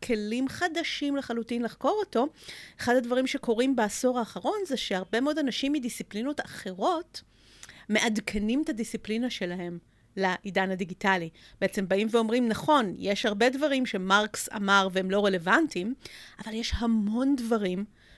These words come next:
שחזרו להיות רלוונטיים מתמיד,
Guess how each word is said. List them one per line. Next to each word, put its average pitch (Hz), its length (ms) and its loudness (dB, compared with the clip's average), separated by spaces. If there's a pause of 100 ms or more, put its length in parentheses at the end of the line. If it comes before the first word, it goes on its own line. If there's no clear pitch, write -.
שחזרו 214 580 0
להיות 262 220 0
רלוונטיים 240 560 2
מתמיד, 285 800 0